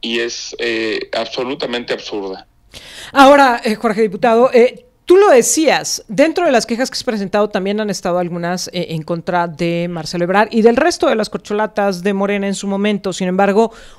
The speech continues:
Speaker 2: hoy se abre la posibilidad de que Marcelo Ebrard pudiera irse a Movimiento Ciudadano.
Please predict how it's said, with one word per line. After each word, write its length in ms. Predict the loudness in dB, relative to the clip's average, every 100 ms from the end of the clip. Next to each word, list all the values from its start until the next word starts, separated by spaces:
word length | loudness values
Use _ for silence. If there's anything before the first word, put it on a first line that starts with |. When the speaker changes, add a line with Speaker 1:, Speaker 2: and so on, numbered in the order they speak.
| _
Speaker 2:
hoy 160 | 0 4
se 120 | 4
abre 200 | 4 2
la 100 | -2
posibilidad 540 | -2 -2 0 0 -2
de 200 | -4 -6
que 100 | -4
Marcelo 320 | -6 -4 -2
Ebrard 300 | 0 0 0 -4 _ -12 -12 -10 0
pudiera 540 | 2 4 4 2 0
irse 560 | -2 -2 -6 -6 -8 -10 -6
a 80 |
Movimiento 540 | -4 -2 -2 -4 -6 -8
Ciudadano. 580 | -4 -4 -4 -6 -12